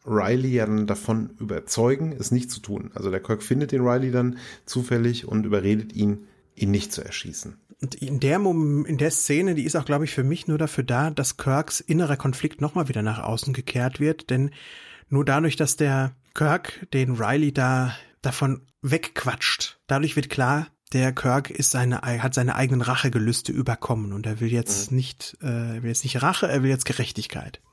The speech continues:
Speaker 1: Und dann gibt's ja die große Aussprache zwischen Lenore und Kodos. Die kommen gerade auch hinter die Bühne, weil eine Szene gerade beendet ist. Und der, der Kodos sagt, "Ah, ich kann nicht mehr, ich bin, ich bin einfach müde, ich, ich will, will nicht mehr weitermachen.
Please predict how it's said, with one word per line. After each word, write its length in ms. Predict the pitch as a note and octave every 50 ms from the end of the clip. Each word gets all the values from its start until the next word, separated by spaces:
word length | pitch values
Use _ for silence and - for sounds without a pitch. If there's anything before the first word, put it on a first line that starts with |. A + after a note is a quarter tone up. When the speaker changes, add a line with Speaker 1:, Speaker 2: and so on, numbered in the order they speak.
| _ -
Speaker 1:
Und 140 | B2 G#2+ G#2
dann 120 | F#2 G#2
gibt's 180 | B2 C3+ C3+ -
ja 80 | C#3+ B2+
die 80 | B2+
große 360 | B2 - G#2 B2 C#3 C3+ C3+ -
Aussprache 580 | - A2+ C3+ C3+ - - B2 A#2+ A#2 A#2 B2+ A2
zwischen 540 | - - B2+ B2 - B2+ A#2+ A#2 A#2 G#2 - _ -
Lenore 640 | A2 G#2+ G#2+ G#2+ G#2+ G#2 G#2 A2+ B2 C3 C#3+ C#3+ - _ _ _ -
und 640 | A2+ G#2+ G#2+ G#2+ G#2+ G#2+ G#2 G#2 G#2 - - - -
Kodos. 840 | - - - B2 B2 C3+ C#3 D#3+ D#3+ E3+ F#3 F3+ - - - - - _ _ _ -
Die 120 | G2 G2 F#2+
kommen 280 | - - A2 G#2+ G#2+
gerade 300 | G#2 G#2+ G2 G2 G#2 G2+
auch 220 | - G2+ A#2 A#2+ -
hinter 200 | C#3 C3 C#3 C3+
die 120 | A#2+ A#2+
Bühne, 440 | A#2 A2 B2 B2 B2+ C3 B2+ B2 G#2
weil 340 | G#2+ G2+ G#2 G#2 G#2+ G#2 G#2
eine 200 | G#2+ G#2+ G#2+ G#2+
Szene 300 | G#2 - A#2 A#2 B2+ C3
gerade 220 | B2+ A2+ A2+ A2+ A2
beendet 400 | - - - A2+ B2+ C3+ B2+ -
ist. 300 | - C3 - - - _ _ _ _ _ _ _
Und 640 | - A2 G#2+ G#2+ G#2+ G#2+ G#2+ G#2 G#2 - - - - -
der, 120 | G#2 G#2
der 100 | G#2 G#2+
Kodos 320 | G2+ - - A#2+ B2 A#2+ -
sagt, 200 | A#2 A2 G#2 -
"Ah, 260 | F#2 G#2 A2+ A#2+ B2+
ich 100 | B2+ B2
kann 200 | - - C3 D#3+
nicht 160 | D#3 C#3 B2+ B2+
mehr, 400 | C3+ C3 C3 B2+ B2+ B2 B2 -
ich 140 | A2 - -
bin, 280 | - C3 B2 B2 B2 G2
ich 120 | G#2+ G#2
bin 100 | - A2+
einfach 280 | F2+ A2+ B2 C3 C3+ B2
müde, 480 | B2 C3+ D#3 D#3+ D#3+ C#3 C3 A#2+ A2
ich, 300 | - - A2 - - - -
ich 200 | G#2+ - - A2+
will, 480 | A#2+ C3+ C#3 C3+ C3 B2 G#2+ - A2+
will 320 | A#2+ C3 C3 B2+ B2+ B2+ A#2+
nicht 220 | G#2+ B2 B2 A#2+
mehr 140 | C3 A#2+ G#2+
weitermachen. 720 | G#2 G#2 - B2 A#2+ A2 A2 A2+ A#2 B2 B2 A#2+ A#2 A2+